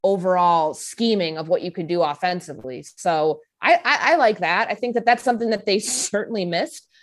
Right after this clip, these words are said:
this year. And I don't anticipate that the new head coach coming in is gonna wanna keep, a lot of the pieces on the offensive coaching staff. I, I, I know that Clint Kubiak already interviewed with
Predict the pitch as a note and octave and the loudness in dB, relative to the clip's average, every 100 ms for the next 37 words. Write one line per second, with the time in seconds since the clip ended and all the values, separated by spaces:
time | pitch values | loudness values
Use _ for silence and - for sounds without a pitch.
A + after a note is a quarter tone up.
0 | _ F3+ G#3 G#3 G#3 G3+ B3+ B3+ G3 F#3 | _ 0 0 2 2 4 2 0 -2 -2
1 | F3+ F#3 G3+ G3+ F#3 G3 F3+ F#3 G#3 F#3+ | 0 0 0 -2 -2 -2 -4 -4 -2 0
2 | F#3 F3 E3 E3+ F#3 F3+ E3+ F3 E3+ F3 | -2 -4 -4 -2 0 0 -2 -4 -2 -2
3 | - - E3 D#3+ D#3+ F3+ F3 E3 D#3+ D#3 | -2 -6 -6 -4 -4 -4 -4 -4 -4 -6
4 | D3 - G#3 C4+ _ _ _ F3 E3 F#3 | -10 -6 -6 -6 _ _ _ -2 0 0
5 | E3 E3 F3+ F3+ F3+ F3 E3 D#3 E3 E3 | -2 -6 -6 -6 -4 -4 -4 -6 -6 -8
6 | D#3 D#3 D3+ C#3+ F3+ G3 A#3 A3+ C4 - | -8 -10 -8 -8 -8 -8 -4 -4 -4 -4
7 | E3+ - E3+ - - E3+ E3+ E3+ - F3 | -6 -2 -2 -4 -8 -4 0 2 0 -2
8 | D3+ D#3+ D#3 D3+ D3 D3+ D#3 D#3+ D#3+ D#3+ | -4 -2 2 2 0 -2 -2 -2 -6 -8
9 | D3+ D#3 D#3 D3+ - _ _ _ F3+ F3 | -6 -6 -4 -6 -10 _ _ _ 0 0
10 | D3+ | 0